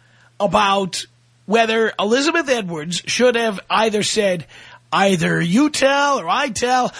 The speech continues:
or I'm just not gonna go on stage with you. You're on your own announcing your nomination. I'm,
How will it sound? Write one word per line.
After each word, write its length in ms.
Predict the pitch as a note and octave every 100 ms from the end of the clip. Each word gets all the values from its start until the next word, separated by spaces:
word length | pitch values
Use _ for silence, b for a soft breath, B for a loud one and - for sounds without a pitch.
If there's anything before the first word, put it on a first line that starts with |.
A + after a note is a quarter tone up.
| B -
or 140 | G3 A3
I'm 220 | E4 A4
just 180 | G4 D#4
not 220 | D4 C4
gonna 200 | C4 B3+
go 200 | G3+ A3+
on 220 | A3 G#3
stage 420 | - - A3 G3+
with 160 | E3+ C#3+
you. 80 | F3
You're 240 | A3+ D4+
on 160 | D#4+ C#4+
your 160 | A3
own 200 | A3+ A#3
announcing 360 | E3+ E3 E3+ E3
your 100 | D#3+
nomination. 580 | D#3+ D#3+ D#3 E3 D#3+ D#3+
I'm, 180 | F3+